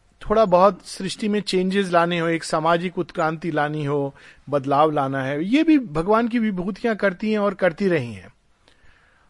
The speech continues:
यदि मनुष्य को केवल एक सहायता देनी हो, एक संरक्षण देना हो, यहां तक कि उसको ग्लिम्पसेस देने हो,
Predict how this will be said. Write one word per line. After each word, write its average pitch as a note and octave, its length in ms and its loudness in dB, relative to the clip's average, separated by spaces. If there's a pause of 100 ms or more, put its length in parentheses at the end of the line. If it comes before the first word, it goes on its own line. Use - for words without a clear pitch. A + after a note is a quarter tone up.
(300)
यदि F#3 360 2
मनुष्य G3+ 440 0
को G#3+ 160 2
केवल G#3+ 320 4
एक G#3 120 4
सहायता F#3 500 4
देनी F3+ 340 0
हो, E3 320 4 (100)
एक F3 180 -4 (480)
संरक्षण F#3+ 640 -2
देना F3 240 2
हो, D#3 400 2 (440)
यहां E3 240 6
तक G3+ 160 0
कि A#3+ 120 -2
उसको A3 260 2
ग्लिम्पसेस G#3 540 4
देने G3+ 300 4
हो, D3+ 480 -6